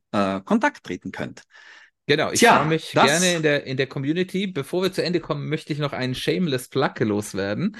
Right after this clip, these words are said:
Speaker 2: Äh, ich mache
Speaker 1: <laughs>
Speaker 2: nämlich auch einen Podcast, ähm, äh, der ist eher hobbymäßig, auch wenn er viel mit Agilität zu tun hat. Äh, da gibt's auch eine Folge mit Klaus dort. Ähm,
Speaker 1: Yes.
Speaker 2: äh, das ist nämlich der Personal Agility Podcast. Das ist ein Podcast, der sich damit beschäftigt,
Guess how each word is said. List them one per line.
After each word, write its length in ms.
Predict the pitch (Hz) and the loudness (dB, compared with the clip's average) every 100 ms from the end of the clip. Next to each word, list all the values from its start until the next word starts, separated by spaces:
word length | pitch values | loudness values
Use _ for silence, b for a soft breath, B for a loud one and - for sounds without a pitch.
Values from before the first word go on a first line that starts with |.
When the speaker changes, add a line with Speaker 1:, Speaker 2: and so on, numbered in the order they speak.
| B B 147 | B B -2
Speaker 2:
Äh, 200 | 120 - | 2 4
ich 180 | 123 - | 2 0
mache 240 | 143 135 | 2 4
Speaker 1:
<laughs> 0 | |
Speaker 2:
nämlich 300 | 175 147 - | 4 2 0
auch 160 | 135 185 | 0 0
einen 240 | 127 110 | 0 -2
Podcast, 640 | - 113 - 135 185 - - | -2 -6 -2 0 0 -4 -4
ähm, 360 | 131 135 135 143 b b | 2 4 2 -4 b b
äh, 240 | - 113 120 | 0 2 4
der 160 | 127 | 2
ist 120 | 127 - | 2 -2
eher 280 | 143 139 | -2 0
hobbymäßig, 720 | 156 185 127 113 113 - 151 | 0 -2 -2 -2 -2 -4 -6
auch 160 | - - | -8 -4
wenn 100 | 131 | -2
er 140 | 127 | -2
viel 240 | - 151 147 | -2 -6 -6
mit 160 | 139 | -4
Agilität 580 | 123 123 123 123 131 127 | -6 -4 -6 -2 -2 -2
zu 120 | - | -6
tun 340 | 104 143 170 170 | -8 -8 -6 -4
hat. 240 | 185 185 | -4 -6
Äh, 400 | - 131 127 113 | -2 2 2 0
da 80 | 120 | -2
gibt's 240 | 139 147 | -4 -4
auch 100 | 107 | -4
eine 80 | - | -4
Folge 300 | - 131 131 | -2 0 0
mit 160 | 110 107 | 0 -2
Klaus 340 | 123 175 - | -2 -2 -4
dort. 280 | - 156 185 B B 165 120 | -4 -4 -6 B B -16 -4
Ähm, 320 | 120 127 127 | 2 4 4
Speaker 1:
Yes. 400 | 131 131 - - - | 2 0 -6 -14 0
Speaker 2:
äh, 460 | 120 127 127 123 | 4 6 6 4
das 180 | 117 135 | 2 -4
ist 140 | 147 - | -6 -6
nämlich 200 | 139 - | -4 -2
der 120 | 135 | 0
Personal 460 | - 151 160 139 | 0 0 -2 -4
Agility 420 | 117 - 175 151 117 | -4 -4 -2 -4 -6
Podcast. 640 | - 113 - 127 160 - | -8 -8 -6 -8 -8 -10
Das 100 | 127 | -12
ist 120 | 135 | -10
ein 140 | 123 123 | -10 -8
Podcast, 480 | 147 - 131 - | -10 -6 -8 -4
der 120 | 131 127 | -2 -2
sich 180 | 123 | -4
damit 380 | - 120 120 - | -2 -2 -4 -6
beschäftigt, 760 | 113 - 135 - - 127 - | -10 -4 -4 -4 -10 -12 -14